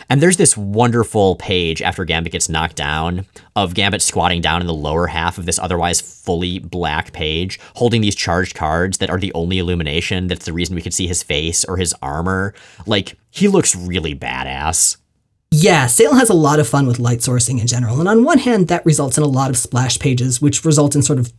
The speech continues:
Speaker 2: kind of slow progression, but on the other hand, he uses them really, really well.
Speaker 1: Yeah, I mean, story-wise, this could have easily fit into an annual if it was just the actual plot, but storytelling-wise, I think it uses the four issues pretty well.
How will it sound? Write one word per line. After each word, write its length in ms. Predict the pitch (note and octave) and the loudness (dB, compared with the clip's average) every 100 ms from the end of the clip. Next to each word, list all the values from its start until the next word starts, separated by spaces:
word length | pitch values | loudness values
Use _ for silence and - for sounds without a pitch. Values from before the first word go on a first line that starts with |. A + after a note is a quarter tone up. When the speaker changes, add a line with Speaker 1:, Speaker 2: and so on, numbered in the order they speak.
| _ | _
Speaker 2:
kind 260 | - C#3+ C3+ | 0 2 2
of 120 | A#2+ | 2
slow 680 | - - C#3+ C3 B2+ B2 B2 _ _ _ - | 0 2 2 4 4 2 -2 _ _ _ -2
progression, 420 | E3+ C4+ - G#3 | 0 4 4 4
but 120 | F3 | 4
on 100 | E3+ | 6
the 100 | F3+ | 6
other 140 | D4+ B3+ | 6 4
hand, 160 | F#3+ | 4
he 100 | - | 2
uses 400 | F3 A3 A#3 F#3 | 2 4 4 4
them 320 | - C#3 B2+ B2+ | 4 2 0 -2
really, 500 | - A#3 F3+ B2+ B2 | 2 6 6 2 -2
really 340 | C#3 D3+ A#2 | 0 0 0
well. 340 | A#2 - - _ _ _ _ _ | -2 -8 -18 _ _ _ _ _
Speaker 1:
Yeah, 140 | G#3+ E3+ | 2 4
I 60 | |
mean, 100 | D3 | 4
story-wise, 800 | - - - G#4+ C4 E2+ F2 F2 | 2 0 0 2 2 2 2 2
this 140 | A#2 - | 0 0
could 140 | D3 | -2
have 120 | A2 - | -2 -4
easily 400 | E3+ G3 C3 G2 | 0 2 2 -2
fit 180 | G2 E2+ | -2 -4
into 180 | E2+ | -6
an 80 | D2 | -6
annual 600 | - F#2 F2+ A1 - C2+ - | -6 -6 -6 -10 -12 -14 -6
if 140 | A2+ | -2
it 60 | C3 | 2
was 260 | A2+ F2+ - | 2 0 -4
just 600 | F2 G2 G#2 F2+ - - | -6 0 2 0 -6 -6
the 120 | G#2+ | -2
actual 460 | F2 - E2 C2+ - | -2 -4 -8 -10 -12
plot, 440 | - D3+ A2 G#1+ - _ _ | -6 -2 -2 -4 -16 _ _
but 280 | G2 A2 G2+ | -2 0 0
storytelling-wise, 1160 | - A#2+ A2 - D#2+ D#2 A#2 C#3 F3 G#3+ A3 - | 0 2 0 -2 -4 -4 -2 0 0 0 -2 -2
I 80 | |
think 180 | B2+ F#3 | -4 -4
it 140 | - A2+ | -4 -2
uses 320 | B2+ B2 A2+ | -2 -2 -4
the 80 | A2 | -2
four 180 | A2 | -2
issues 220 | A#2 A#2 - | -2 -4 -4
pretty 200 | G#2 D2 | -4 -2
well. 380 | F#2 C2 F2 | -4 -4 -8